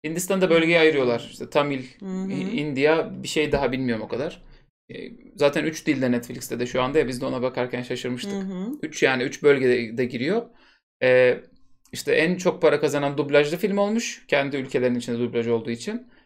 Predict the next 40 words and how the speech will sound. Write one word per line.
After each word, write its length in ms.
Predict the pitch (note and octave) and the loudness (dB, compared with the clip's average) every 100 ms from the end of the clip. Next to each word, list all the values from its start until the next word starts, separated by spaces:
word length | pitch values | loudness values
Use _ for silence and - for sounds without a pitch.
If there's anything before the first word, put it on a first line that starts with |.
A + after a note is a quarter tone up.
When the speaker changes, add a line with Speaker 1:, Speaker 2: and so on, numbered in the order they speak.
| _ | _
Speaker 1:
En 120 | E3+ F#3 | 0 4
çok 220 | F#3 F3+ | 2 4
para 180 | D3 D3 | 4 4
kazanan 300 | B2+ B2+ A#2+ | 0 0 0
yerli 300 | A#2 B2 D3+ | 0 0 0
film 220 | E3+ F#3+ | -2 -2
olmuş. 460 | G3 G#3+ C4 - - - - | -2 -4 -6 -8 -18 -18 -8
Bir 80 | E3 | -2
de 320 | G#3+ - - - | -2 -4 -14 -14
işte 180 | - D#3+ | -6 0
en 240 | F#3+ F#3 | 2 2
pahalı 280 | F3 C3 B2 | 2 2 0
film 200 | B2+ A#2+ | -2 -2
olarak 300 | A2+ A2+ A2 | 0 -2 -4
yapmışlar. 580 | A#2 A2+ - A2 - _ _ | -10 -10 -12 -12 -14 _ _
Bizim 160 | - G2 | -18 -12
şu 220 | B2 A#2+ | -10 -8
noktaya 300 | A#2 - A#2+ | -10 -8 -8
kadar 200 | A#2+ A#2 | -6 -6
Hint 140 | A#2 | -8
filmleri 280 | - - - | -8 -8 -6
Speaker 2:
Hmm, 80 | - | -6
Speaker 1:
arasında. 200 | - F#3 | -6 -4
Speaker 2:
bayağı 220 | G3 G#3 | -2 -2
ciddi 360 | F#3 F3+ A3 A#3+ | -6 -10 -10 -12
proje 520 | - G#3+ A#3 A3 F3 | -6 -2 -2 -2 -6
bu 60 | D3+ | -8
yani. 340 | C#3+ C3 B2+ B2 _ - | -12 -12 -16 -20 _ -10
Speaker 1:
Tabii 160 | B2+ - | -10 -8
ama 160 | C#3 C3 | -10 -6
proje 320 | B2+ B2+ B2+ | -4 -2 -2
olduğu 200 | B2 A#2+ | -2 -4
belli 180 | B2+ C#3 | -6 -4
değil 140 | G#3+ | -6
mi? 140 | E3+ - D#4+ D#4 | -6 0 2 4
Speaker 2:
<clears throat> 200 | D4 G#3 | 4 6
Speaker 1:
Peki, 280 | A#3 - | 4 4
şimdi 260 | - E3+ F3 | -6 -4 -2
sen 240 | G#3 G3+ | 2 2
tarihçisin. 640 | G#3 F#3+ F#3+ - - C#3 | 6 6 6 2 -4 -6